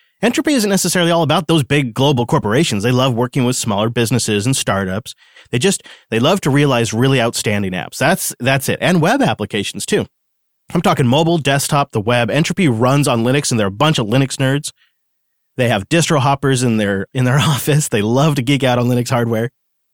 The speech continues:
It's why they reached out to me, 'cause they're listeners of the show. They're, they're part of our community. And they use Ruby, and they use Ruby on Rails for web applications, and more and more, that Flutter. Fl-, Flutter for mobile, desktop, and for web apps.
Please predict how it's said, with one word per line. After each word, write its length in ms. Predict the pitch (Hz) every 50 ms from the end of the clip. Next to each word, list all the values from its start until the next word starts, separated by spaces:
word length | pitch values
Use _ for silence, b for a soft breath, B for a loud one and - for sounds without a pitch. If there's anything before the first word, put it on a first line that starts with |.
| _ _
It's 140 | 123 123 -
why 160 | 131 139 143
they 140 | 131 127 117
reached 220 | 113 131 123 -
out 160 | 127 139 - -
to 60 | 104
me, 80 | 85
'cause 100 | 76 -
they're 120 | - 110 107
listeners 420 | 110 131 - - 127 110 104 101
of 140 | 110 98 92
the 60 | 90
show. 180 | - - 170 143
They're, 140 | 98 92 - -
they're 100 | - 104
part 240 | - - 123 123 117
of 100 | 101 95
our 180 | 78 123 165
community. 440 | - - 101 90 85 82 - - - _ _ _ _ _ _ _ _ _ _ _ _ _ _ _
And 160 | 117 131 135
they 60 | 135
use 280 | 135 127 131 131 110 101
Ruby, 320 | 113 123 123 123 165 - _ _ _
and 100 | - 110
they 60 | 113 113
use 140 | 110 104
Ruby 220 | 101 117 107 110 107
on 160 | 95 95 95
Rails 300 | 95 113 113 120 131 147
for 140 | - - 113
web 240 | 104 104 104 104 104
applications, 720 | 104 104 - - - - 104 101 - - 127 143 147 - - _
and 360 | - 139 180 190 139 131 143 -
more 220 | - 120 139 156
and 80 | 139 117
more, 200 | 117 147 175 160
that 160 | 117 113 -
Flutter. 440 | - - 123 143 196 160 - - _ _ _ _ _
Fl-, 260 | - - - 147 - -
Flutter 260 | - 147 147 170 170
for 100 | 143 131
mobile, 280 | 120 143 165 165 175
desktop, 380 | 151 131 147 147 - 160 147 101
and 200 | 92 127 196 226
for 80 | - 113
web 220 | 92 87 82 85
apps. 300 | 82 82 - - - -